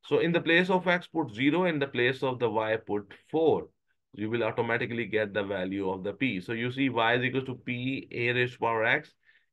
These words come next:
In the place of the Y, put four. In the place of the X, put zero.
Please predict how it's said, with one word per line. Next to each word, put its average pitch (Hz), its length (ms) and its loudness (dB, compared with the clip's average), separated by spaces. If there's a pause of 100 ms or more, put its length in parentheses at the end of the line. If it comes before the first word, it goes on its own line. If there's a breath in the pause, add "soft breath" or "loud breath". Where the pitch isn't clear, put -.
In 131 100 -2
the 139 120 4
place 135 420 4
of 143 260 2
the 123 380 0 (100)
Y, 113 300 2 (100)
put 117 160 -6
four. 107 380 -2
In 143 120 -4
the 120 60 -6
place 107 340 -4
of 104 140 -8
the 101 100 -8
X, 120 220 -6
put 104 240 -8 (100)
zero. 123 440 2